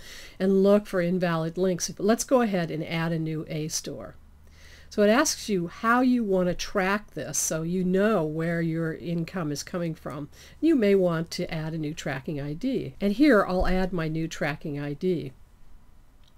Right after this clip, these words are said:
Photo Walks Today and see if somebody else has used that. Nope, it's available. If it wasn't, they would recommend one that I could use. But it is, so let's just hit continue. And now the process starts.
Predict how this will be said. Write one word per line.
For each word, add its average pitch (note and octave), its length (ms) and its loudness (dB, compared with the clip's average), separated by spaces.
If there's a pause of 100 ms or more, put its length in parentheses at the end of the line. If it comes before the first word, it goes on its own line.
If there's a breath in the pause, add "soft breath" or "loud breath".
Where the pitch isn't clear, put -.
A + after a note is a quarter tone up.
(360 loud breath)
Photo F3 220 0
Walks F#3+ 320 0
Today G3+ 420 0
and F3+ 140 -6
see A3+ 400 2
if G3+ 100 0
somebody F#3 340 0
else F3 220 0
has E3+ 160 -6
used G3 300 -2
that. C#3+ 180 -8 (580 soft breath)
Nope, B3+ 280 -2
it's G3 160 0
available. A3 640 4 (320 loud breath)
If A3 160 0
it B3+ 240 2
wasn't, G#3+ 840 0
they G#3+ 180 4
would G#3+ 460 2
recommend F#3 720 0 (180)
one E3+ 340 -2
that E3 120 -2
I D#3+ 80 -4
could E3 260 -8
use. A3 460 -2 (120)
But F#3+ 220 -6
it G#3+ 160 0
is, G#3 220 2
so F#3 160 -2
let's F#3+ 160 -2
just - 200 -6
hit F#3+ 160 -4 (280)
continue. A3+ 480 -2 (760 soft breath)
And G3+ 220 0
now A3+ 400 4
the G#3+ 160 -2
process E3 640 -2
starts. - 800 -8